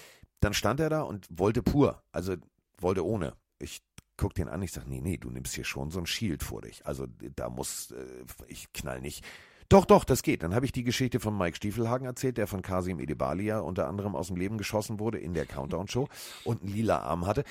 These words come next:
Das hat ihn immer noch nicht irritiert, er war echt mutig. Und dann hab ich gesagt, „Nee“, und dann haben wir ihm dieses Tackle-Ding gegeben.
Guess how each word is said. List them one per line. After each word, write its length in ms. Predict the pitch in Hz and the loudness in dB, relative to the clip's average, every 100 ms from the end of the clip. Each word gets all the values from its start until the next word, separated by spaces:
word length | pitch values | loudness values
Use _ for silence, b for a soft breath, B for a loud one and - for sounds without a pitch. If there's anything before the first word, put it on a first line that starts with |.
| B | B
Das 180 | - - | 0 6
hat 140 | 165 165 | 6 4
ihn 120 | 165 | 0
immer 280 | 226 247 240 | 6 8 8
noch 140 | 95 | 6
nicht 120 | 69 | 2
irritiert, 340 | 60 60 82 90 | -6 -6 -2 2
er 100 | 107 | 2
war 100 | 120 | 2
echt 140 | 143 | 2
mutig. 360 | 202 214 - - | 2 2 0 -4
Und 80 | 85 | -2
dann 160 | 95 | 0
hab 80 | 95 | 0
ich 100 | 95 | -2
gesagt, 180 | - 65 | -6 -6
„Nee“, 200 | 67 107 | -2 0
und 80 | 101 | 0
dann 140 | 76 | -2
haben 100 | 80 | -2
wir 80 | 76 | -4
ihm 80 | 69 | -4
dieses 220 | 67 67 | -8 -6
Tackle-Ding 400 | - 95 95 95 | -6 -4 -2 -2
gegeben. 320 | 104 98 110 | -2 0 -2